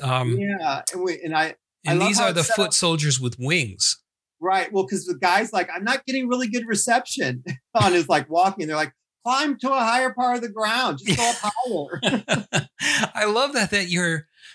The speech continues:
Speaker 1: you know, you're in the military and you're supposed to be aware of everything around you, but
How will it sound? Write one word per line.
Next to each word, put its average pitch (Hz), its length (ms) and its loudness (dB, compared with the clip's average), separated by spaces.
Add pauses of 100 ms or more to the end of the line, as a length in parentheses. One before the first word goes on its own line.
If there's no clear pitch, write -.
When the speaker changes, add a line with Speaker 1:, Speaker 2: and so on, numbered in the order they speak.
(140)
Speaker 1:
you 180 160 0
know, 180 100 2
you're 185 300 2
in 220 100 2
the 214 80 2
military 180 680 0
and 143 80 2
you're 143 100 2
supposed 151 360 -2
to - 60 -14
be 156 100 -4
aware 143 480 0
of 135 260 -2
everything 151 440 0
around 139 380 2
you, 156 140 2
but 139 180 -4